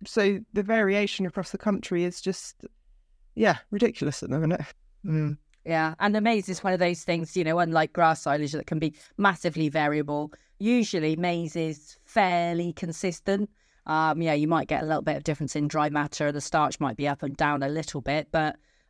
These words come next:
Speaker 2: um, usually it's fairly consistent. You can rely on it, can't you? But, um, I think for the first time that I've seen in, in a fair while, that, that might well not be the case. It just depends on, depending on how this summer goes. So, so, you know, to, I suppose to circle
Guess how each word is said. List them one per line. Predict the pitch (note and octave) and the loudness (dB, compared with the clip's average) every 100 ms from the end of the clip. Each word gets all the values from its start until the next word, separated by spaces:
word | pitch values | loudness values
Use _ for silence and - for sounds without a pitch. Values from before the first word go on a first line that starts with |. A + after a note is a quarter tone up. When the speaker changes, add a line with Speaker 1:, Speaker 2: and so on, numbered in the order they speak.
| _ | _
Speaker 2:
um, | D3+ D3+ | 2 2
usually | E3+ F3+ D3 C#3 D3 | 2 2 0 -2 -2
it's | D3 | -2
fairly | - D#3+ D3+ | 0 2 2
consistent. | D3 D#3 - D#3 - C#3+ | -2 -4 -4 -6 -6 -8
You | |
can | - | -4
rely | D#3 E3 D#3 | -2 0 2
on | C3 C3+ | 2 0
it, | C#3 | -4
can't | - D#3+ C#3 | -4 -4 -2
you? | B2+ C3+ | -4 -4
But, | - C#3+ C#3 C3+ - | -2 -2 -2 -4 -8
um, | D3+ C#3 C#3 A#2+ _ _ _ | -2 -2 -2 -8 _ _ _
I | C#3 | -6
think | - D#3 | -4 -4
for | - D#3+ | -4 -6
the | |
first | - E3+ D3+ - | 2 2 2 0
time | D#3+ D3+ D3 C#3+ _ _ _ - | 2 2 0 -6 _ _ _ -2
that | |
I've | - F3+ | 2 2
seen | - D3+ C#3 | 0 -2 0
in, | C#3 C3+ - | -2 -4 -2
in | D3+ | -2
a | C#3 | -2
fair | - C#3+ C#3+ | 0 0 0
while, | C3+ C#3+ D3 | 0 0 0
that, | D3 D3+ D3+ - - | 0 0 0 -6 0
that | D#3 - - | 0 0 -2
might | E3+ E3+ D#3+ - - | 0 2 2 -2 -2
well | D#3+ D#3 D#3+ | 2 4 2
not | D#3 - | -2 0
be | D#3+ D3+ | 2 2
the | C#3+ | 0
case. | D#3+ C#3+ - - | -2 -2 -4 -12
It | - | -4
just | E3 - | -4 -6
depends | - E3 D#3+ | -6 -4 -2
on, | D3+ D3+ - - | -2 -4 -6 -8
depending | D3+ D#3+ D3+ D3 | -4 -2 -2 -2
on | C#3+ | -2
how | C#3+ C#3+ | -2 -4
this | C#3+ C#3 | -4 -6
summer | D#3 | -4
goes. | D3+ D#3 C#3+ | -2 -2 -4
So, | D3 - - - | -8 -10 -20 -16
so, | - F#3 E3+ - | 2 2 2 0
you | F3 | 0
know, | D3+ | 0
to, | - D#3+ | -2 -2
I | |
suppose | D3 - F3 D#3+ D3+ | -2 -2 0 0 -2
to | - D3 | -6 -10
circle | - - F3+ D#3+ D3 D3+ C#3+ | -10 0 4 4 4 -4 -6